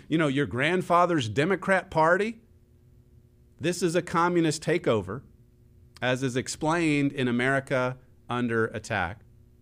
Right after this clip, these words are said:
Call our operators, one eight six six nine three zero three zero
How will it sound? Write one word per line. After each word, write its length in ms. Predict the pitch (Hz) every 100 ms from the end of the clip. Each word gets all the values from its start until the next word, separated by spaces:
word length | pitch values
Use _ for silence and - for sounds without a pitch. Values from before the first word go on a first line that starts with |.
| _ _ _ _ _ _ _ _ -
Call 220 | 98 110
our 140 | 101
operators, 500 | 101 117 92 87 87
one 220 | 92 104 110
eight 180 | 107
six 300 | - 107 101
six 260 | - 104 -
nine 300 | 95 95 107
three 260 | 113 104 98
zero 480 | 101 101 101 98 95 - _ - - - _ _ _ _
three 280 | - 101 104
zero 500 | 95 98 92 92 90